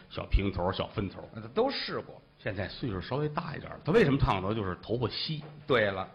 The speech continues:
Speaker 1: 啊。
Speaker 2: 遮遮丑。
Speaker 1: 后来他自个儿也照镜子，你看我陈冠希，你看我这个。
Speaker 2: 哎，头发稀，陈冠希干嘛？
Speaker 1: 是，是，陈冠希。
Speaker 2: <laughs> 这
Speaker 1: 头-，
Speaker 2: 别含糊。
Speaker 1: 头发稀，啊，
Speaker 2: 嗯。
Speaker 1: 头发稀啊，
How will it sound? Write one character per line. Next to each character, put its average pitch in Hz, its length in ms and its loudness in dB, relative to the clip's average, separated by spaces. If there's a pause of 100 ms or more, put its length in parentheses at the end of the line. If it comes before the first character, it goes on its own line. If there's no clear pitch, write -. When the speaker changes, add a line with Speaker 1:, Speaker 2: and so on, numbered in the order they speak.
(260)
Speaker 1:
啊。 98 320 2
Speaker 2:
遮 139 140 0
遮 170 100 0
丑。 - 160 -6 (240)
Speaker 1:
后 117 120 6
来 143 100 8
他 175 100 4
自 151 140 2
个 92 80 0
儿 127 80 4
也 127 100 6
照 120 160 6
镜 120 160 2
子， 101 60 2
你 113 80 -2
看 170 160 -2
我 123 100 -2 (400)
陈 160 120 -6
冠 170 160 4
希， 190 180 4
你 151 140 4
看 147 60 4
我 147 120 2
这 160 100 2
个。 151 80 2 (140)
Speaker 2:
哎， 330 420 10 (1120)
头 185 140 10 (320)
发 214 140 10
稀， 190 340 6 (100)
陈 311 220 2
冠 370 320 12
希 165 240 2
干 147 160 4
嘛？ 123 160 0 (320)
Speaker 1:
是， 110 80 0
是， 101 60 -2 (520)
陈 165 200 6
冠 208 320 8
希。 233 380 10
Speaker 2:
<laughs> - 100 0
这 233 500 10 (400)
Speaker 1:
头-， 180 100 12
Speaker 2:
别 226 120 12
含 220 280 8
糊。 240 80 6
Speaker 1:
头 170 160 10
发 185 100 10
稀， 185 380 6
啊， - 0 -
Speaker 2:
嗯。 113 80 0
Speaker 1:
头 131 140 2
发 110 60 4
稀 120 120 0
啊， 120 160 6